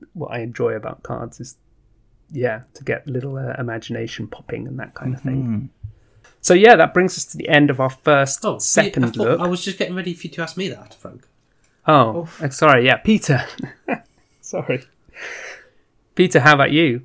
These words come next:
Speaker 1: What card are you excited about?
Speaker 3: Oh, well, oh, you didn't have to ask me. Uh, but now you've asked.
Speaker 1: <laughs>
Speaker 3: Uh, just to be different to Brian, 'cause I, I love the look of Cyclopean Hammer as well,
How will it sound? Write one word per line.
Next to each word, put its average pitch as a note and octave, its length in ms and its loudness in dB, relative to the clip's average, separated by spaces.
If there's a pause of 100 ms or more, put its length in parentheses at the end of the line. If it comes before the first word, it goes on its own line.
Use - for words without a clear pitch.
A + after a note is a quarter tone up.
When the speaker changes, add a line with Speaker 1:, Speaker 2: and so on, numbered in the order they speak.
(140)
Speaker 1:
What C#3 220 -6
card C3 240 -4
are B2 40 -4
you C3 140 -6
excited - 400 -14
about? A#2 300 -16 (360)
Speaker 3:
Oh, - 300 4
well, G3+ 400 -2
oh, - 260 -8 (200)
you C#3+ 80 -12
didn't C3+ 160 -12
have B2+ 100 -10
to B2 80 -10
ask A2+ 220 -14
me. A2+ 180 -12 (580)
Uh, C3+ 280 2
but B2+ 340 2 (100)
now D3+ 160 2
you've C#3 100 4
asked. B2+ 280 0
Speaker 1:
<laughs> G#4 100 2 (380)
Speaker 3:
Uh, A4 460 6 (580)
just A3+ 240 0
to A3+ 60 2
be F3+ 220 -2
different E3+ 640 2
to D3 120 -6
Brian, C3 400 -4
'cause C3 120 -4
I, B2+ 200 0
I C3 100 0
love C3 380 -2
the B2 80 -2
look A2+ 200 -8
of A2 80 -12
Cyclopean G#2+ 500 -12
Hammer G2+ 260 -12
as F2+ 140 -16
well, F2 260 -14